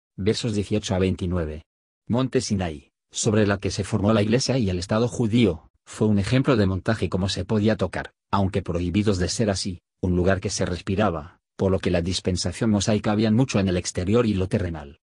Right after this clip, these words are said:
El Estado evangelio es amable y condescendiente, adecuado a nuestro marco débil. Bajo el evangelio todos pueden venir con audacia a la presencia de Dios. Pero la desesperación obligada a Santísimo,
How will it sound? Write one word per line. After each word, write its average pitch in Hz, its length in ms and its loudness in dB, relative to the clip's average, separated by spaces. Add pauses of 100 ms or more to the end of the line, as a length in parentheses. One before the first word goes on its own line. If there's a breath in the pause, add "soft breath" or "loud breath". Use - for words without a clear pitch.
(360)
El 104 140 2
Estado 113 300 2
evangelio 95 480 0
es 104 120 -2
amable 104 280 0
y 90 60 0
condescendiente, 82 1000 -4 (180)
adecuado 107 520 0
a 98 60 -4
nuestro 101 320 0
marco 95 300 0
débil. 71 300 -4 (440)
Bajo 107 420 0
el 95 80 -2
evangelio 92 540 0
todos 113 300 2
pueden 107 380 2
venir 101 300 0
con 98 160 -2
audacia 98 380 0
a 98 40 0
la 95 80 0
presencia 107 480 -2
de 85 120 0
Dios. 80 500 -6 (380)
Pero 107 240 2
la 95 120 2
desesperación 95 760 -4
obligada 101 400 0
a 131 40 0
Santísimo, 90 680 -4